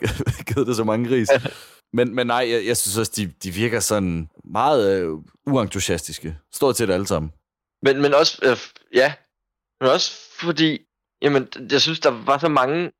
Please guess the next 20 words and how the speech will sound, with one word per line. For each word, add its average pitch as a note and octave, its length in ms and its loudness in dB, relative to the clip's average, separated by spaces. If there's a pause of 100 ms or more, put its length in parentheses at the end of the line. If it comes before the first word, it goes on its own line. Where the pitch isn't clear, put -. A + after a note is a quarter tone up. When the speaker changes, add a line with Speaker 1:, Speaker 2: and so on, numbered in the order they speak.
(160)
Speaker 2:
Øh, A2 580 4 (640)
dialoger, C3+ 380 6
hvor A#2+ 120 4
jeg A#2+ 100 4
tænkte, B2 260 -4 (460)
"Men B2 120 -4
jeg B2+ 120 2
ville B2 140 2
hellere D3+ 220 2
have C3 120 -2
s-, - 260 -6
hellere C#3+ 260 0
have B2+ 140 4
haft, D3 180 0
at A#2 80 0
I G#2+ 40 0
bare B2+ 220 2
havde A#2+ 120 -2
holdt D3+ 160 0
jeres - 260 -2